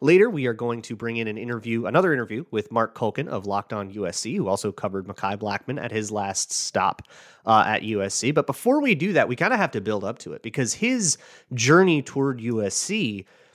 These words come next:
is a long one, <laughs> filled with a, a, a lot of challenges, obstacles,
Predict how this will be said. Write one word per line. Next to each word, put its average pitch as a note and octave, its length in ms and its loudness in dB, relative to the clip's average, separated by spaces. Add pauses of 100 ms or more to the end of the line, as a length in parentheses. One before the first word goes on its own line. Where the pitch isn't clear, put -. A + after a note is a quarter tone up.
(280)
is C#3 240 8
a B2+ 120 6
long A2 360 2
one, F#2 240 -8 (160)
<laughs> - 140 -20
filled E3+ 420 6
with D#3 300 0
a, C3 220 6
a, C3 180 2
a B2+ 80 0
lot B2+ 240 2
of A#2 120 -4
challenges, F#3 800 -4
obstacles, D#3 840 -2